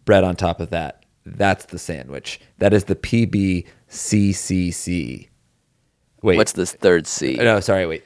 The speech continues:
Speaker 1: P B B.
Speaker 2: <laughs>
Speaker 1: Oh, yeah, P B B C C.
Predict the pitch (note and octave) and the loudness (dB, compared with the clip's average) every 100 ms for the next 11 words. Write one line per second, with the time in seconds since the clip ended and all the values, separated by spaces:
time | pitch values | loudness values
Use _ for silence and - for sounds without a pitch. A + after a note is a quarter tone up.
0 | _ - C#3 A#2 A#2 G#2 F2 G2+ F#2 E2+ | _ -6 -4 -2 -2 -2 -2 0 0 0
1 | D#2 - G#3 D#3 _ - - - C3+ G#2+ | -6 -2 -2 -2 _ -20 -8 2 4 4
2 | - D#3 C#3+ D3 G2+ A2+ G#2 G#2+ F#2+ F#2+ | 2 0 2 0 2 0 0 -2 -2 -4
3 | E2 - | -6 -8